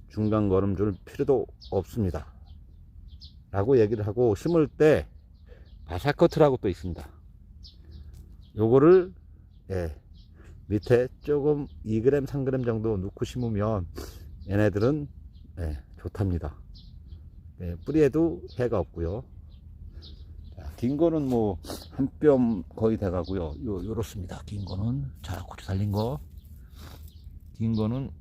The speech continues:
네, 이렇게 됩니다. 이렇게. 자, 이렇게 됩니다.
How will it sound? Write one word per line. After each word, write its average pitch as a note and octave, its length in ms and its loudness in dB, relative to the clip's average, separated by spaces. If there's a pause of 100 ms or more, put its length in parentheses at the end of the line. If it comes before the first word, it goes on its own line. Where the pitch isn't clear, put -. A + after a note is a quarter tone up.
(120)
네, A2 200 -2
이렇게 B2+ 280 -2
됩니다. F#2 420 0 (920)
이렇게. F#2+ 460 -8 (2750)
자, - 160 -14 (140)
이렇게 B2+ 260 4
됩니다. E2 460 0